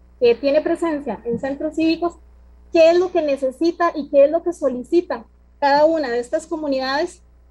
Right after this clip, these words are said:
y lo, lo vamos articulando para que sea una oferta que provea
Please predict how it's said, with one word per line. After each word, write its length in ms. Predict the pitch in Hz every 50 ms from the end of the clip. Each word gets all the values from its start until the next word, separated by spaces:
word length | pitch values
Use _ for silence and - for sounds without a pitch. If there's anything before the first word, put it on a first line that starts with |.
| _ -
y 120 | 311 302
lo, 240 | 294 285 277 285 - - _ _ _ _
lo 140 | 262 269 294
vamos 280 | 302 359 359 381 370
articulando 920 | 392 370 349 - - 302 - - 254 254 269 277 294 302 320 320 359 349 - _ _ _ _ _
para 220 | - 269 254 247
que 100 | 269 277
sea 200 | 277 - 311 285
una 200 | 262 269 285 311
oferta 580 | 330 320 - 330 311 311 311 302 - - 349 339 - _ _ _ _ _ _ -
que 140 | 302 277
provea 420 | 277 285 262 247 254 277 302 330